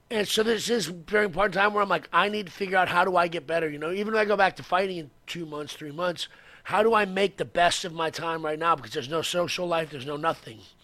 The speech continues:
And so one of the ways that I did that was starting to do Zoom calls with Chris, which started, like I said, a lot of, um, basic fundamentals like academic approaches to matches.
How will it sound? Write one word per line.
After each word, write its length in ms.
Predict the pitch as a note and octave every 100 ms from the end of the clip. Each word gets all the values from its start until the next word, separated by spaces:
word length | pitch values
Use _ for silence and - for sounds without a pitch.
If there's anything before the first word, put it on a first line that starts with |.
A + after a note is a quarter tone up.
| - - - - - _ -
And 180 | D#3+ B2+
so 160 | E3+
one 220 | D#3 E3
of 80 | E3
the 40 | D#3
ways 280 | E3+ D3+
that 80 | D3
I 60 | D3
did 180 | D3+ D#3
that 160 | F3+
was 100 | E3
starting 300 | - D#3 C#3+
to 80 | C3
do 120 | C#3
Zoom 260 | A2 D#3+ D#3+
calls 320 | D3+ D3 A#2
with 120 | A#2+
Chris, 440 | - F3+ D3+ - - _ - _ _ _ _ _ _ - - - _
which 200 | A#3 -
started, 260 | B3 B3 A3
like 140 | G#3
I 40 |
said, 180 | G3 F#3+
a 40 | E3+
lot 220 | F3 F3
of, 260 | D3 _
um, 460 | F#3+ F3 D#3 C#3 A#2+ _ -
basic 320 | G#3 G3+ F3+
fundamentals 500 | - G#3+ G3 F#3+ F3+
like 100 | E3
academic 400 | F3 E3 E3 E3+
approaches 600 | C#3+ E3+ F3+ - D3 - -
to 120 | E3
matches. 680 | E3 F#3 F#3 - F#3+ F3+ -